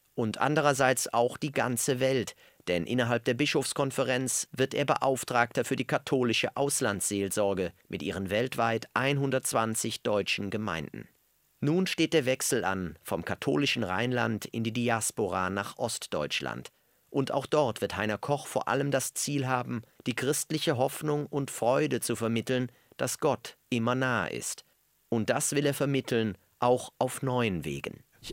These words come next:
Speaker 2: ärgere mich in vielem, äh, in der Seelsorge, dass wir nicht einfach mal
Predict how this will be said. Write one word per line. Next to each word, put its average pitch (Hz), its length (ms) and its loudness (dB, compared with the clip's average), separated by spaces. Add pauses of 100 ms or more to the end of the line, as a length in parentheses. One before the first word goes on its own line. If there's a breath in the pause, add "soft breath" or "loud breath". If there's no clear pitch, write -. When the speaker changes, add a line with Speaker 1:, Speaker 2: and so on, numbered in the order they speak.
Speaker 2:
ärgere 160 220 8
mich 147 140 8
in 131 80 8
vielem, 135 480 8
äh, 120 240 8
in 117 160 4
der 113 100 8
Seelsorge, 107 560 8 (840 loud breath)
dass 135 260 2
wir 131 140 6
nicht 143 160 4
einfach 127 220 4
mal 120 180 6